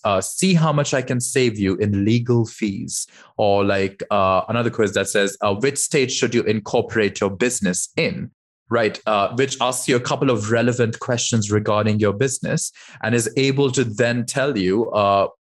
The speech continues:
you can ask a lead gen just before you give them this information, but give them relevant information, have a lead gen before. And this way, you're able to really give them some value and you, that person enters your funnel. So, so that is, I think, what the internet is becoming. The internet is becoming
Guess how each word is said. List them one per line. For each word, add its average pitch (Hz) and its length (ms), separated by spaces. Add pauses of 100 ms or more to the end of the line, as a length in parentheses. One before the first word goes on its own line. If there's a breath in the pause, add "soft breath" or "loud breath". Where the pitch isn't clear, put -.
you 123 120
can 123 160
ask 127 320
a - 20
lead 120 280
gen 110 240
just 107 240
before 127 240
you 120 100
give 196 220
them 131 120
this 151 140
information, 180 560
but 143 220
give 135 180
them 135 160
relevant 110 380
information, 110 500
have 104 160
a 104 40
lead 104 220
gen 104 200
before. 101 320 (480)
And 123 340
this 190 300
way, 131 320
you're 123 220
able 123 260
to 120 140
really 113 360
give 117 240
them 117 140
some 104 240
value 113 400
and 120 260
you, 131 240
that 110 220
person 117 400
enters 104 340
your 95 140
funnel. 90 400
So, 104 340 (340)
so 131 140
that 131 320
is, 160 340
I 123 80
think, 131 220
what 117 200
the - 100
internet 110 280
is 107 120
becoming. 107 460
The 127 140
internet 127 300
is 120 80
becoming 113 640